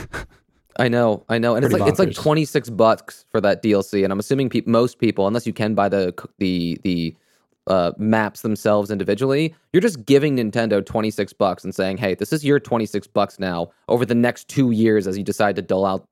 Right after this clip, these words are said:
Speaker 1: these, you know, remade maps." It's just, it's, it's
Speaker 2: Yeah,
Speaker 1: ni-,
Speaker 2: you're
Speaker 1: that, that, that's like,
Speaker 2: pre-ordering
Speaker 1: that's creepy
Speaker 2: rehash
Speaker 1: capitalist
Speaker 2: D L C.
Speaker 1: Nintendo speak. And then,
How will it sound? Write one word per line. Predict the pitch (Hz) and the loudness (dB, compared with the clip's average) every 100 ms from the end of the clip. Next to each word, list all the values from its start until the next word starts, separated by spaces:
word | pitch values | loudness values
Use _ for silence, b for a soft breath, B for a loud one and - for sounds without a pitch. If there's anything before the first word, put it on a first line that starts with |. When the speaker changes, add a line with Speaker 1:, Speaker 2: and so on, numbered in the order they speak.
| - | -4
Speaker 1:
these, | 92 92 - _ | -4 -4 -8 _
you | 104 | -4
know, | 87 80 - - | -2 -6 -10 -6
remade | 110 107 101 98 98 87 - | -2 0 2 2 0 -2 -6
maps." | 104 101 120 - 92 | -2 0 0 -4 -12
It's | - | -8
just, | 110 - | -6 -4
it's, | - - 95 - _ _ _ - | -4 -6 -10 -14 _ _ _ -4
it's | 170 - | -2 2
Speaker 2:
Yeah, | 131 | 4
Speaker 1:
ni-, | 127 | 6
Speaker 2:
you're | 120 | 4
Speaker 1:
that, | 147 | 4
that, | 156 - - | 2 -2 0
that's | 160 - | 0 2
like, | 165 | 2
Speaker 2:
pre-ordering | 202 208 165 151 143 139 | 4 4 6 4 4 2
Speaker 1:
that's | 143 127 | 2 2
creepy | 117 120 208 143 | 4 6 6 6
Speaker 2:
rehash | 123 | 4
Speaker 1:
capitalist | 127 127 123 117 113 | 4 4 4 4 4
Speaker 2:
D | 113 | 2
L | |
C. | 107 107 98 | 2 4 4
Speaker 1:
Nintendo | 101 | 0
speak. | 101 90 | -2 -4
And | 92 87 | -4 -4
then, | 90 | -6